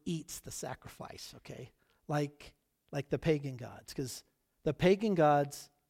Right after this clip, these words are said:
their life was determined by the sacrifices that the people gave over to those gods, that the food that the men provided was to sustain the gods. This phrase means that God recognized the sacrifice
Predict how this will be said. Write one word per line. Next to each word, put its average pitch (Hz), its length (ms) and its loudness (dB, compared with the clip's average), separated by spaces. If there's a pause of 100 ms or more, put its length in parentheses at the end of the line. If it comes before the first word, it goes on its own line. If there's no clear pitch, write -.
(500)
their 214 180 10
life 175 240 4
was 151 100 -2
determined 175 540 -2
by 139 140 0
the 135 100 -10
sacrifices 135 840 -12
that 139 240 -12 (100)
the 135 80 -14
people 151 640 -6 (360)
gave 165 280 2
over 156 300 2
to - 160 -8
those 147 240 -4
gods, 165 640 -12
that 127 160 -12
the - 80 -14 (140)
food 202 320 2
that 127 180 -12
the 139 60 -12
men 156 240 -6
provided 147 640 -10 (580)
was 147 140 -10
to 160 100 -8
sustain 160 680 -6
the 151 80 -4
gods. 139 640 -8 (920)
This 165 140 -2
phrase 190 400 0
means 185 200 -2
that 160 100 -4
God 143 380 0
recognized 190 840 0
the 147 60 -12
sacrifice 139 1000 -6